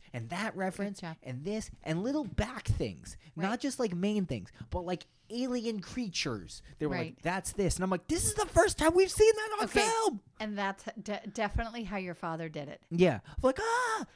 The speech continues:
Speaker 1: I can't
Speaker 2: Yeah.
Speaker 1: believe they're showing us this."
Speaker 2: That's what he did. And I was like, "What is wrong with you?" And I said, "Oh, that's how Ruben reacted." He goes, "Yeah."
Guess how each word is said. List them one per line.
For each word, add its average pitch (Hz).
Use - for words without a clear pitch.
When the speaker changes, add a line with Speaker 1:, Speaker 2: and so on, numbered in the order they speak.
Speaker 1:
I 349
can't -
Speaker 2:
Yeah. 453
Speaker 1:
believe 466
they're 480
showing 453
us -
this." 440
Speaker 2:
That's 208
what 175
he 165
did. 170
And 170
I 185
was 185
like, 180
"What 220
is 160
wrong 185
with 202
you?" 180
And 170
I 160
said, -
"Oh, 190
that's 175
how 170
Ruben 180
reacted." 160
He 160
goes, -
"Yeah." -